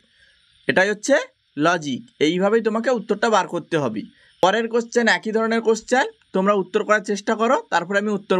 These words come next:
বলে দিচ্ছি কিভাবে তোমরা অ্যান্সারটি করবে। দেখো এখানে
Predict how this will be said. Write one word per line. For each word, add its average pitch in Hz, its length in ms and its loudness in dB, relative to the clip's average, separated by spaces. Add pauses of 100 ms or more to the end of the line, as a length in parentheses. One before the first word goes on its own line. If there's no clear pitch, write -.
বলে 156 200 4
দিচ্ছি 123 300 -10 (400)
কিভাবে 202 320 2
তোমরা 226 180 0
অ্যান্সারটি 190 440 -4
করবে। 202 260 0
দেখো 233 200 0 (1600)
এখানে 214 280 0